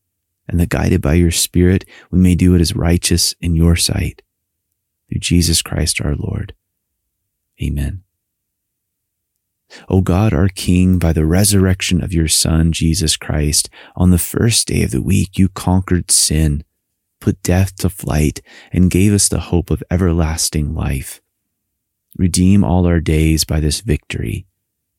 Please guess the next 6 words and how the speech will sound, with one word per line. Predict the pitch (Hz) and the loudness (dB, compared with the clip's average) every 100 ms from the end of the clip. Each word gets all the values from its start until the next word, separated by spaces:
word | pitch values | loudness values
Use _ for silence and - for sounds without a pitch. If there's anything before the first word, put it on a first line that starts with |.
| _ _ _ | _ _ _
Forgive | - 78 90 | -4 2 2
our | 87 82 | 4 2
sins, | - - 87 82 73 - - - _ _ _ _ _ _ | 0 2 2 2 0 -2 -4 -8 _ _ _ _ _ _
banish | 80 90 95 87 | -2 2 2 2
our | 90 85 | -4 -6
fears, | - 73 69 - - - | -4 -2 -2 -4 -4 -6